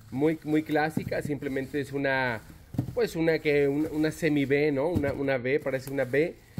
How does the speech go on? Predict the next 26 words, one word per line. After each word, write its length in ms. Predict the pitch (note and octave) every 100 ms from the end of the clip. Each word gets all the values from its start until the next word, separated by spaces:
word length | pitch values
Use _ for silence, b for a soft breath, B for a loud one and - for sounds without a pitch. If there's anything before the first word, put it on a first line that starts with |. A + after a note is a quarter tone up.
| - -
¿Qué 80 | C3+
más 160 | C3+
podemos 420 | C#3+ C#3 C3+ B2+
ver? 320 | C3 E3+ G3 - b b b
La 220 | A#2+ B2+
otra 260 | D3+ E3 D#3
base, 540 | D#3 E3 D#3+ F#3+ G3+
la 180 | E3 C3
que 140 | C3+
va, 160 | C3 C3+
digamos, 580 | C#3 C#3 C#3+ C#3 - - B B B -
eh, 320 | A#2+ B2 B2+
bueno, 220 | D#3 E3+
eso, 180 | D#3 D3+
eso 120 | C#3+ B2+
se 120 | C#3+
le 80 | C3
llama 200 | C3 C#3
como 200 | C3 A2
brazo, 400 | C3 C3+ C#3+ E3
pues, 260 | - E3
el 100 | C#3
brazo 340 | G#2+ A#2+ A#2 B2+
de, 280 | A2+ G2 F2
del 140 | G2+
monitor. 560 | G2+ G#2+ - A#2+ D3